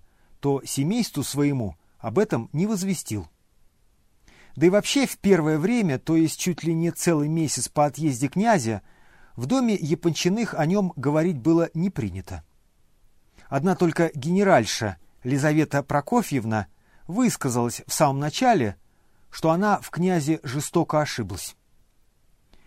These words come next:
Потом дня через два или три прибавила, но уже не называя князя, а неопределенно, что главнейшая черта в ее жизни была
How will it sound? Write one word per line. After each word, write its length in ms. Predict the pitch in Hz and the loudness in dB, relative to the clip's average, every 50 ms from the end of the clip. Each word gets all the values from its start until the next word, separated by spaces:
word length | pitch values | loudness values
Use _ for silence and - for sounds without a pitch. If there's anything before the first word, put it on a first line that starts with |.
| _ _ _ _ _ _ - | _ _ _ _ _ _ -4
Потом 440 | 240 233 - 240 240 214 170 151 - _ - | -4 0 2 4 4 4 2 -2 -4 _ -14
дня 320 | 120 117 147 160 160 147 | -8 -2 0 0 0 0
через 320 | - - 151 135 143 135 120 | 0 -2 -2 -2 -2 -2 -2
два 300 | 139 156 214 226 214 160 | 0 4 6 6 6 6
или 180 | 123 117 127 | 4 2 0
три 340 | - - 156 196 214 202 165 | -2 -2 -2 0 0 0 -2
прибавила, 800 | - - 147 156 135 160 196 202 190 151 135 120 113 107 95 - _ _ _ _ _ _ _ - | -2 0 -2 0 2 4 4 4 4 2 0 0 -2 -4 -6 -8 _ _ _ _ _ _ _ -4
но 120 | 226 214 | 0 2
уже 360 | 185 165 143 180 185 170 143 160 | 2 2 4 4 4 2 2 0
не 140 | 156 175 | 0 0
называя 440 | 175 175 160 160 185 165 160 147 147 | 0 0 0 0 2 4 4 4 2
князя, 520 | 143 - 170 196 196 185 147 123 131 131 - | 0 -2 0 0 2 2 0 0 0 0 0
а 220 | 156 151 147 147 - | 2 2 0 0 0
неопределенно, 1000 | 170 151 156 151 139 - 156 151 139 180 175 175 165 143 127 123 117 113 104 - - - _ _ _ _ _ _ | -2 -2 0 -2 -2 -2 -4 -2 -2 2 2 2 2 2 0 -2 -2 -4 -4 -6 -12 -20 _ _ _ _ _ _
что 480 | - - - 160 160 147 143 131 - _ _ | -20 -8 -4 -2 0 0 0 -2 -6 _ _
главнейшая 800 | - 120 135 147 151 147 147 160 165 156 143 127 - - 127 120 | -6 -2 2 2 2 2 2 0 0 0 0 -2 -2 -2 -4 -4
черта 500 | 110 - 143 131 120 - 147 135 123 120 | -2 -4 -6 -6 -4 -2 0 2 2 2
в 80 | 123 120 | 0 -2
ее 180 | 123 131 135 123 | -2 -2 -2 -2
жизни 340 | 127 190 190 151 131 127 | -2 -2 -2 -2 -2 -4
была 360 | 117 117 123 147 151 147 131 | -4 -2 0 2 2 2 2